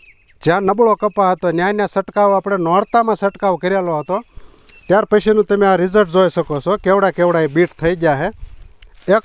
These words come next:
પણ દાણો દવા કે ખાતર વગર આ પશુના સારા માટે આપણે કરેલા છે. તો શેના માટે આવી ક્વોલિટી તંદુરસ્ત બની એ આપણે દર્શાવીશું,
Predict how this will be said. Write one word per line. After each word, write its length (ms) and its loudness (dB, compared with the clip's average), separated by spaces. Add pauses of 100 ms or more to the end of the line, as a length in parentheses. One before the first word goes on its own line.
પણ 240 -2
દાણો 240 2
દવા 300 2
કે 140 -6 (100)
ખાતર 320 0
વગર 340 0 (1600)
આ 40 0
પશુના 480 0
સારા 360 0
માટે 200 0
આપણે 260 -2
કરેલા 420 0
છે. 80 -10 (540)
તો 180 2
શેના 280 2
માટે 240 0
આવી 260 2
ક્વોલિટી 460 2
તંદુરસ્ત 540 -2
બની 280 2
એ 60 2
આપણે 280 -2
દર્શાવીશું, 520 -2